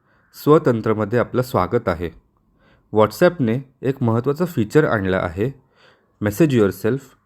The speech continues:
म्हणजे स्वतःला मेसेज करणे. आज आपण या व्हिडिओमध्ये बघणार आहोत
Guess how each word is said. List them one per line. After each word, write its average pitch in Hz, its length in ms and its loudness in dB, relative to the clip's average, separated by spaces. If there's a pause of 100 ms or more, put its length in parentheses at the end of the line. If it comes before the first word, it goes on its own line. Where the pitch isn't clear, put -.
(180)
म्हणजे 131 300 2
स्वतःला 127 480 0
मेसेज 117 360 -2
करणे. 90 280 -4 (1200)
आज 147 240 4
आपण 151 220 0
या 123 120 2
व्हिडिओमध्ये 107 440 2
बघणार 95 420 0
आहोत 123 280 4